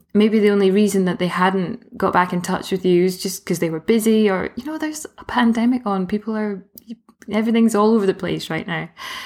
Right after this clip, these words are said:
So again, I, it's about not, um, not attaching any emotion or judgment to these things. Sure, if you think this is not a good lead for you, then that's fine. You know, if there are red flags, by all means, ignore, don't bother,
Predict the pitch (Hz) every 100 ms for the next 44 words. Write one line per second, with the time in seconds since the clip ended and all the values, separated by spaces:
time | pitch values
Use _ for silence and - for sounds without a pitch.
0 | - - 214 208 - 214 233 208 170 -
1 | _ - 208 - 220 - 214 226 226 220
2 | 208 226 254 - - _ - 202 196 190
3 | 185 185 180 - - - - 233 277 -
4 | _ - 214 - 233 - - 202 190 196
5 | 190 202 208 - 190 175 180 165 180 180
6 | 185 170 - 180 175 165 - 165 160 165
7 | - - - - _ - 254 262 262 226
8 | 202 233 240 233 208 190 190 190 185 -
9 | - 190 185 - 170 175 165 175 165 -
10 | 170 165 170 170 - 175 160 165 185 170
11 | 175 185 175 175 175 - 160 160 - 180
12 | 180 175 165 165 - - 180 170 160 160
13 | 156 180 165 - 170 165 160 160